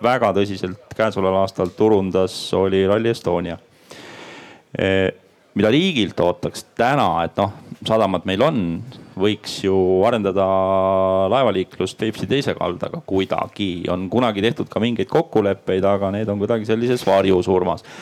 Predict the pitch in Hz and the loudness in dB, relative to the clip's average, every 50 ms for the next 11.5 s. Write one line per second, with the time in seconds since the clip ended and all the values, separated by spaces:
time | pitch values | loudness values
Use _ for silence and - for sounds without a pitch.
0 | - - - 98 95 - - _ _ - - - - 104 120 - - 107 98 127 | -18 -12 -6 -6 -6 -6 -6 _ _ -16 -8 -4 -4 -4 -4 -2 -4 -2 0 2
1 | 131 131 - - - 156 151 135 113 - - - - 147 156 156 143 123 107 110 | 0 0 -2 -2 0 2 2 2 0 -2 -8 -2 0 2 4 4 4 4 4 2
2 | 113 127 135 135 120 127 156 185 170 143 117 107 110 110 104 - 107 101 101 92 | 2 0 -2 -2 -2 -2 -4 -2 -2 0 0 0 0 0 0 0 0 0 0 0
3 | 107 104 - - 123 120 117 107 101 107 104 - - - 135 135 123 110 107 110 | -2 -2 0 0 2 2 2 2 2 0 -2 -2 -2 -2 0 2 2 2 2 2
4 | 117 117 113 104 110 120 131 127 113 107 151 - - - - 120 117 107 104 113 | 2 0 0 0 0 0 2 0 0 0 -2 -2 -2 -2 0 0 0 2 2 2
5 | 117 113 107 - - 113 110 110 107 107 104 - - - - - - - 101 92 | 2 2 0 -2 -2 0 0 2 0 0 -2 -4 -12 -20 -20 -20 -8 -6 -4 -4
6 | - - - 120 135 - - 107 107 104 107 107 101 - - - - 147 139 123 | -2 0 0 -2 0 0 0 2 2 2 2 0 0 -2 -6 -4 0 2 2 4
7 | 120 113 113 - 120 117 139 175 190 - - - 117 113 120 117 117 113 104 113 | 2 2 2 0 0 2 2 2 2 0 -2 -4 -2 0 2 2 2 2 2 2
8 | 117 117 127 143 139 123 - - 113 - 160 185 214 202 170 135 123 113 113 - | 4 4 2 2 2 0 -2 -4 -2 0 0 2 2 2 4 2 2 0 -2 -4
9 | - - - - 95 113 113 117 113 113 117 117 113 120 120 - 117 117 113 117 | -6 -6 -2 0 2 2 4 4 4 4 4 4 2 0 0 0 0 2 4 4
10 | 117 113 113 - - - 120 113 - - - 131 123 120 120 120 147 160 143 107 | 2 2 0 -4 -4 -2 -2 -2 -4 -2 0 2 2 2 2 2 2 0 0 0
11 | 98 104 92 92 90 85 87 85 - - | 0 -2 -2 -4 -6 -8 -6 -6 -8 -8